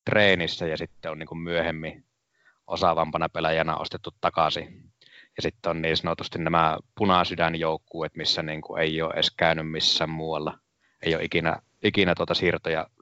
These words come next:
siirtoja tehty. Et siinä on kahdenlaisia erilaisia, vaan me nyt ollaan tuolla vielä tuo vähän, vähän vielä enemmän haasteellisempi tie valittu sitten. Katot-, katsotaan, minkälaista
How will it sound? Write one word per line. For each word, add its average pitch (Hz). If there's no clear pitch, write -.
siirtoja 85
tehty. -
Et -
siinä 82
on 78
kahdenlaisia 92
erilaisia, 80
vaan 82
me 85
nyt 82
ollaan 85
tuolla 85
vielä 82
tuo 85
vähän, 90
vähän 101
vielä 90
enemmän 85
haasteellisempi 80
tie 82
valittu 82
sitten. -
Katot-, -
katsotaan, 92
minkälaista 87